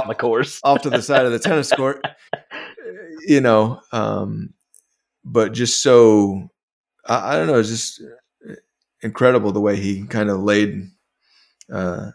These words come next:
Speaker 2: everything out and, and helped them get to where they were and, and just how incredible they were at such a young age. But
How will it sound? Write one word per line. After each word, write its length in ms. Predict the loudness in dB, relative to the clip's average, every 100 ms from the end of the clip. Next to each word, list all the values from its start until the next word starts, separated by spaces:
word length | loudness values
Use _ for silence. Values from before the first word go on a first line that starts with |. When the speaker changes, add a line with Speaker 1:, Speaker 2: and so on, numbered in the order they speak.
| _ _ -2
Speaker 2:
everything 440 | 2 2 2 2
out 260 | 2 2 0
and, 240 | -4 -4
and 180 | -4 -4
helped 220 | -4 -4 -4
them 340 | -6 -6 -10 _ _ _ _ _
get 140 | -4 -2
to 80 |
where 140 | -2 -2
they 100 | -2
were 260 | -2 -2
and, 280 | -4 -6 -10 -10
and 100 | -10
just 140 | 0
how 200 | 2 2
incredible 440 | -2 -4 -4 -2
they 140 | -2 -2
were 280 | -2 -4 -8
at 100 | -12
such 220 | -10 -8 -8
a 40 |
young 220 | -6 -6
age. 320 | -8 -10 -12 -18
But 120 | -20